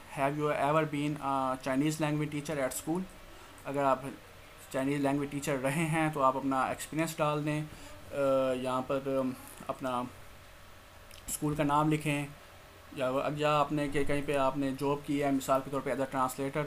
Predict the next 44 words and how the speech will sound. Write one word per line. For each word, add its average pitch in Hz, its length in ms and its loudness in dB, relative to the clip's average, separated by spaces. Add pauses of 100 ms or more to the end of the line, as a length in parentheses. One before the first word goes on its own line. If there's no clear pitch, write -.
तो 131 140 -4
आप 135 320 2
वो 135 200 0
भी 156 100 0
डाल 139 180 4
सकते 143 240 -6
हैं। 143 260 -2 (280)
अपनी 151 160 -8
किसी 139 200 -8
company 139 340 0
का 156 100 2
नाम 143 260 6
डाल 135 220 4
दें 139 220 0 (220)
जहाँ 135 180 2
पे 139 120 -4
आप 131 280 0
translator 135 420 -4
के 147 60 -4
तौर 143 160 -4
पे 143 120 -6
काम 135 240 0
कर 135 140 -2
रहे 135 120 -4
हैं, 135 80 -2
या 131 80 -2
आप 127 220 0 (500)
किसी 147 160 -2
university 135 420 0
का 143 140 2
जहाँ 131 220 -2
पर 139 120 -4
आप 131 200 2 (300)
as 131 100 -4
a 127 100 0
lecturer 143 480 -2 (260)
पढ़ाते 135 260 -2
रहे 143 180 -2
हैं, 139 340 -2 (340)
अ, 123 300 0
as 135 100 0
a - 40 -8
Chinese 139 360 0
teacher, 143 320 0